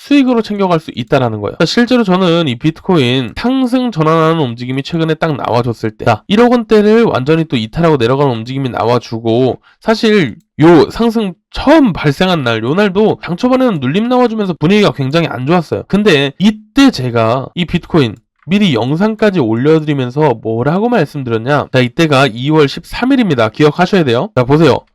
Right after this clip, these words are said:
비트코인 제가 구천칠백이십만 원일 때, 일억 원대를 한참 이탈하고 내려가는 움직임이 나와줬을 때죠. 날짜 보시면은 아까 말씀드렸던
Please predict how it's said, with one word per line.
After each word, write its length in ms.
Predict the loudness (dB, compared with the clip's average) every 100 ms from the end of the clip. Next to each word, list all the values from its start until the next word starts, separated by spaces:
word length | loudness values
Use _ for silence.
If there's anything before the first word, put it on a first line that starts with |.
| _ -4
비트코인 680 | -4 0 2 2 2 -2
제가 520 | -2 0 2 2 2 -2
구천칠백이십만 1600 | -2 -2 0 0 0 -2 -2 2 4 2 0 -4 -4 -2 0 2 0
원일 260 | -2 -6
때, 200 | -10 -14 _ _
일억 200 | -2 0 0
원대를 340 | 0 0 -2
한참 640 | -4 -4 -4 -6 -6 -4
이탈하고 380 | -4 -2 0 0
내려가는 380 | 0 -2 -2 -4
움직임이 340 | -6 -8 -8
나와줬을 560 | -4 -2 -2 -4 -4 -2
때죠. 300 | -2 -4 -8 _ -2
날짜 240 | 0 2 2
보시면은 380 | 2 0 -2 0
아까 340 | -2 0 2
말씀드렸던 1000 | 2 0 -2 -4 0 -2 0 2 2 0